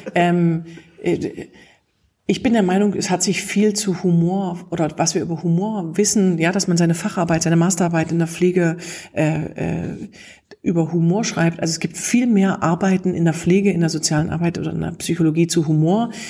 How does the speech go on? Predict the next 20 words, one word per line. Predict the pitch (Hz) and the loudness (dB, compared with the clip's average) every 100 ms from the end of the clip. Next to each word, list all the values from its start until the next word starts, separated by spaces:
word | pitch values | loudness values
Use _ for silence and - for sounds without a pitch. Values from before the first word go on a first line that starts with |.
| - | -16
Vor | - 180 | -4 -2
vierzig | 165 185 - 156 | 0 0 -2 -2
Jahren | 151 175 202 | 0 2 2
war | 170 | 2
das | 170 - | 0 0
sehr | 160 | 0
verpönt, | 156 170 - 214 208 143 - - - _ | -2 -10 0 2 4 2 -2 -12 -20 _
Humor | - 165 156 | 0 2 2
als | 151 - | 0 -4
Profihelfer. | - 160 151 156 139 143 139 143 151 - _ _ _ _ _ _ _ _ _ - | -4 -4 0 0 2 0 -2 -6 -8 -12 _ _ _ _ _ _ _ _ _ -2
Also | 156 156 | 0 2
auch | - - | 0 2
Humor | 165 165 | 2 4
als | 156 147 | 2 0
Führungskraft | 214 233 214 - 147 147 - | 0 2 0 0 -2 -2 -6
ist | - 170 - | -4 -2 0
ja | 165 147 151 | 0 0 -2
tatsächlich | 151 156 - 180 170 165 | -6 -6 -2 0 0 -2
ein | 156 | -4
Thema, | 160 - 185 185 170 160 | -2 0 2 2 0 -2